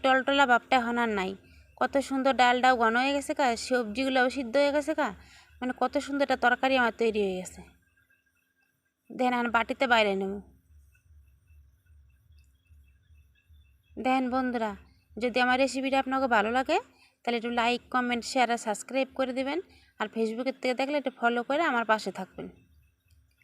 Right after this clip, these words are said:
এখন চলেন রান্না যখন হয়ে গেল গা, তাড়াতাড়ি করে খাইয়ে নিই, খাইয়ে ঠেয়ে কাম বাগাইয়া আবার কইছি না বিকালবেলা ওই পারে যাবো ঘুরতে। ঘুরতে তো যাওয়ার টাইম প্রায় হয়েই এলো, একটু বেলা থাকতে না গেলে আসতে আবার রাত হয়ে যাবো গা। চলেন এখন তাড়াতাড়ি করে খাইয়ে দিয়ে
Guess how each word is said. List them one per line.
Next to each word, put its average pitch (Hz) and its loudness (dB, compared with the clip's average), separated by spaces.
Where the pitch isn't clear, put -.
এখন 233 -2
চলেন 226 -2
রান্না 240 2
যখন 254 0
হয়ে 226 0
গেল 254 0
গা, 320 2
তাড়াতাড়ি 247 -2
করে 240 0
খাইয়ে 220 0
নিই, 208 -4
খাইয়ে 233 2
ঠেয়ে 247 0
কাম 233 4
বাগাইয়া 277 4
আবার 226 2
কইছি 262 -4
না 277 -2
বিকালবেলা 254 2
ওই 247 2
পারে 277 2
যাবো 247 0
ঘুরতে। 214 0
ঘুরতে 226 -2
তো 285 -4
যাওয়ার 277 4
টাইম 269 4
প্রায় 269 4
হয়েই 247 4
এলো, 202 -2
একটু - -6
বেলা 269 2
থাকতে 285 -4
না 269 4
গেলে 277 2
আসতে 262 -4
আবার 254 4
রাত 240 4
হয়ে 226 0
যাবো 202 -2
গা। 208 -8
চলেন 233 -2
এখন 226 -4
তাড়াতাড়ি 240 -2
করে 254 0
খাইয়ে 226 0
দিয়ে 254 -2